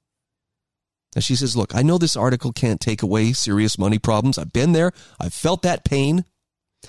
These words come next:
However, I'm trying to offer you a mental way to step back from that pain and to take a larger perspective. Meditation is something that I practice regularly, certainly not perfectly, but," she says, "it does help me,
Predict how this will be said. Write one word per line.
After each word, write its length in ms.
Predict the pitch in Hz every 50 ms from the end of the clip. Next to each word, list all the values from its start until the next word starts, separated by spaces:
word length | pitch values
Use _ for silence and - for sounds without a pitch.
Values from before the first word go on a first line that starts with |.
| - - - -
However, 360 | - 127 147 180 196 170 175
I'm 120 | 139 143 127
trying 280 | - - 185 233 254 220
to 100 | 196 -
offer 300 | - 151 156 151 - 170
you 180 | 143 127 131 101
a 120 | 120 123
mental 460 | 107 104 117 151 208 196 - 220 202
way 160 | 151 117 110
to 80 | 110 113
step 440 | 107 - - - - 147 175 214 -
back 320 | - 139 147 147 170 170 -
from 180 | - 185 160
that 240 | 151 156 160 - -
pain 360 | - - 120 113 113 117 120 - - - - - _ -
and 140 | 127 120 -
to 100 | - 117
take 320 | - - - 175 190 180
a 60 | 185
larger 400 | 185 180 143 107 107 107 104 110
perspective. 680 | 110 - 127 - - - 202 196 - - 87 80 - - - _ _ _ _ _ _ _ _ _ _ _ _ _ _ _ -
Meditation 600 | 117 170 240 277 233 - 214 202 185 - - 151
is 80 | 135
something 300 | - - 151 139 - 151
that 100 | 131 117
I 80 | 113 110
practice 420 | - - 139 147 147 - 147 -
regularly, 480 | 113 120 135 143 127 101 78 95 107 135
certainly 360 | - - 143 107 113 123 123
not 220 | 113 113 143 160 -
perfectly, 500 | 185 196 190 - 104 - - 82 107 - - - - -
but," 100 | - 131
she 120 | - -
says, 200 | 123 - 139 123
"it 100 | 139 147
does 220 | 127 131 131 139 -
help 220 | - - 123 -
me, 180 | - - -